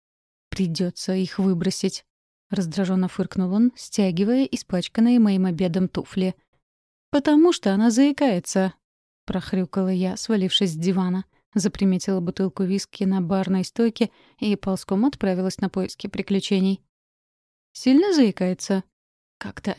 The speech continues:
не очень охотно осведомился Этвуд под шум воды. В комнате царила полутьма.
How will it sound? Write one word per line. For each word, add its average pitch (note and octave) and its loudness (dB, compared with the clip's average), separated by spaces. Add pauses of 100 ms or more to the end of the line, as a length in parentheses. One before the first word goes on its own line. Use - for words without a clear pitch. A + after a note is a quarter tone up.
не A3+ 6
очень F#3+ 0
охотно G3+ -4
осведомился F#3+ -2
Этвуд C4 -2 (120)
под G3 -2
шум F#3+ 0
воды. G3 0 (1300)
В - -16
комнате D#4 2
царила A3+ 2
полутьма. F#3 -2